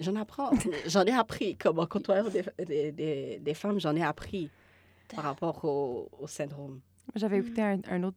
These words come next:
Speaker 3: TikTok, là, mais qui, <laughs> qui parlait, c'était justement, c'était une gynécologue, puis, euh,
Speaker 2: Mm.
Speaker 3: quand elle, elle, elle parlait de ses, ses clients, là, ses clientes, pardon, ben, en fait, per-, femmes et personnes non-binaires.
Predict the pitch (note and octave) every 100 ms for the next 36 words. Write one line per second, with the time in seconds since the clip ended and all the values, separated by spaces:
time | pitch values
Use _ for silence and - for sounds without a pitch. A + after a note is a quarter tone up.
0 | - F#3 - - E3+ - F#3 F3+ F3 -
1 | - F#3 F3 - _ _ _ - - -
2 | - _ _ - G3 F#3 F3 F#3 F#3 G3
3 | F3 F#3 F#3+ G3+ G3 F#3+ F#3 F3 E3+ E3+
4 | F3 - F3+ D#3+ D#3 D#3 D3+ C#3+ G3 _
5 | _ _ - - F3+ E3 - - - -
6 | F#3+ F#3 F3+ E3 E3 F3 F3+ F#3 - F#3
7 | E3+ E3 - - F3 - F#3 E3+ E3 G3+
8 | G#3 F#3 F3+ E3 - F3+ - F3 F#3 -
9 | - - _ _ - E3+ E3 - _ F3
10 | - F#3 E3+ F3 F3 E3+ F3 G3+